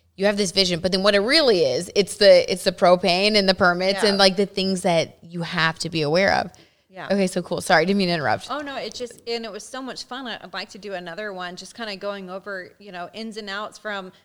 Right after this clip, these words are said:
Speaker 2: the difference between a truck and a trailer and generator versus propane or
Speaker 1: Wow,
Speaker 2: electric.
Speaker 1: yeah.
Speaker 2: And, um, but so getting to wear different hats, whether it's educational, it's office work, it's interviews, it's hands-on starting a generator and operating the fryers.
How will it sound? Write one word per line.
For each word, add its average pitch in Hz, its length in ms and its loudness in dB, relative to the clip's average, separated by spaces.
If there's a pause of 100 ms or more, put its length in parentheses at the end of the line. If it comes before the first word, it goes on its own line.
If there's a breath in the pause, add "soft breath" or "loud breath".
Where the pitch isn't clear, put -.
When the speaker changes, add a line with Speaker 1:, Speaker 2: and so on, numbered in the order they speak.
Speaker 2:
the 190 60 -20
difference 208 380 -14
between 185 320 -20
a 180 40 -16
truck 175 360 -12
and 214 80 -14
a 214 40 -16
trailer 240 460 -12
and 165 140 -16
generator 175 500 -14
versus 190 480 -18 (100)
propane 226 400 -14
or 151 120 -16
Speaker 1:
Wow, 175 240 -6
Speaker 2:
electric. 156 100 -4
Speaker 1:
yeah. 165 240 -4
Speaker 2:
And, 160 280 -14 (440)
um, 208 240 -8
but 233 140 -10
so 262 120 -6
getting 381 280 -8
to 285 80 -14
wear 247 160 -4
different 226 340 -14
hats, 208 400 -12
whether 208 360 -8
it's 185 400 -12 (140)
educational, 226 920 -12 (220)
it's 185 220 -18
office 208 400 -10
work, 202 340 -10 (120)
it's 185 180 -20
interviews, 202 800 -14 (240)
it's 180 200 -14
hands-on 208 640 -12
starting 196 440 -14
a 190 40 -16
generator 202 720 -10
and 175 160 -12
operating 190 540 -12
the 165 80 -12
fryers. 196 760 -14